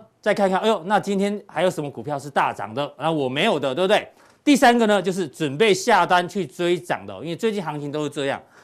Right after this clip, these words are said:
所以呢，这样的方法到底对不对哦？待会来跟 Vincent 哥来讨论一下。先问一下乙哥，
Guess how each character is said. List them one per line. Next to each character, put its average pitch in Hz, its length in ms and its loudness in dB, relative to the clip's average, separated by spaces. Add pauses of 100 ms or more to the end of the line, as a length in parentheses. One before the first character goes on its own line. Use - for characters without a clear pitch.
(240)
所 196 120 0
以 185 60 4
呢， 175 240 -2 (240)
这 - 80 4
样 294 100 8
的 240 60 4
方 254 220 2
法 160 120 4
到 185 200 2
底 135 60 -2
对 196 140 0
不 151 80 -4
对 156 140 -2
哦？ 98 260 -4
待 175 140 -4
会 151 60 -2
来 120 100 -6
跟 143 240 -8
Vincent 170 360 -4
哥 135 140 -2
来 113 260 -2
讨 104 260 -12
论 120 120 -6
一 113 80 -10
下。 110 220 -10
先 226 180 -2
问 247 80 0
一 226 40 0
下 233 120 0
乙 135 120 -8
哥， 160 360 -2